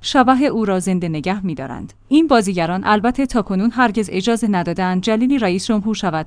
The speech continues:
اما فضا را چنان کارگردانی کردند که او اولاً نقش شمشیر داموکلس را در اتمسفر سیاسی داشته باشد و ثانیاً پتانسیل جناحی را که به آن تندرو و افراطی گفته می‌شود،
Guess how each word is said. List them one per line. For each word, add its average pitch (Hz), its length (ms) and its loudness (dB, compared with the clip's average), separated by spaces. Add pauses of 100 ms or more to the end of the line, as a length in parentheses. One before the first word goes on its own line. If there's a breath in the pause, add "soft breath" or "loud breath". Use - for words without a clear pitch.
(120)
اما 233 300 4
فضا 185 260 0
را 185 120 -2
چنان 240 380 2
کارگردانی 190 640 0
کردند 196 560 0
که 220 120 0
او 240 200 0
اولاً 220 400 2
نقش 240 320 4
شمشیر 254 540 0
داموکلس 170 600 -4
را 190 120 2
در 180 320 0
اتمسفر 220 480 -2
سیاسی 180 380 -4
داشته 156 300 -8
باشد 147 340 -10 (180)
و 190 100 6
ثانیاً 254 420 6
پتانسیل 247 680 0
جناحی 226 440 0
را 190 140 2
که 190 140 -2
به 170 140 -2
آن 196 220 -2
تندرو 185 500 -2
و 190 40 0
افراطی 208 540 -2
گفته 196 300 -2
می‌شود، 185 520 -2